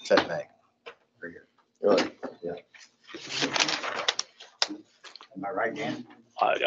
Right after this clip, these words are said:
Speaker 3: I
Speaker 2: That, uh, that, that wasn't
Speaker 3: Well, i-, i-, that was what I was asking, if the patio is part of the footprint.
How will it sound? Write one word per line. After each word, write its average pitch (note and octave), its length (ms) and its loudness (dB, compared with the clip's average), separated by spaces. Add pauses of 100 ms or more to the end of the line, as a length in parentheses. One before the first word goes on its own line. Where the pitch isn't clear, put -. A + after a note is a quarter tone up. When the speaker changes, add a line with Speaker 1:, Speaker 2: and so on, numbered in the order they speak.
(120)
Speaker 3:
I B2+ 160 8 (180)
Speaker 2:
That, A2 280 -2 (200)
uh, G#2 220 -4
that, A2 600 -2
that A#2+ 120 6
wasn't A#2+ 320 2 (400)
Speaker 3:
Well, D#3 340 12
i-, D3+ 180 -2
i-, D3+ 260 -8 (220)
that E3 320 6
was D#3+ 300 -2 (500)
what B2 160 2
I C#3 60 8
was D3 180 -2
asking, F3+ 480 4
if G2 180 -18
the - 80 -20
patio C3 460 4
is B2+ 120 -2
part A#2+ 200 4
of - 80 -8
the B2 80 -4
footprint. - 440 6